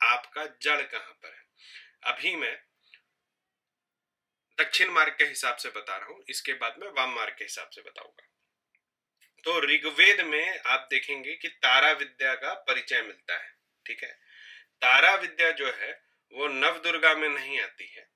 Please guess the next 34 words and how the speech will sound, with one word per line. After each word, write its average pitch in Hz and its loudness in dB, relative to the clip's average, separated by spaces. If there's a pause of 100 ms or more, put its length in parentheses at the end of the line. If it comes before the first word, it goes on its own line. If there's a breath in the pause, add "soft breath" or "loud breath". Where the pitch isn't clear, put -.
(160)
ठीक 110 -12
है, 104 -12
भगवती 113 -12
का 127 -10
जो, 143 -10
अ, 104 -16
हम 113 -16
लोग, 117 -14 (500 soft breath)
अ, 92 -12
रुद्रमाला 131 -4
तंत्र 135 -6
में 123 -8
नहीं 110 -8
आता 98 -8
है, 95 -14
वो - -20
तारा 147 6
विद्या 160 -4
जब 147 -8
भी 131 -8
आता 120 -4
है 156 -8
वो 143 -12
दश 147 2
महाविद्याओं 131 -8
में 117 -10
आता 113 -6
है 135 -2
और 131 -8 (180)
द्वितीय 151 4
महाविद्या 110 -6
है। - -18 (560)
ठीक 139 -12
है, - -16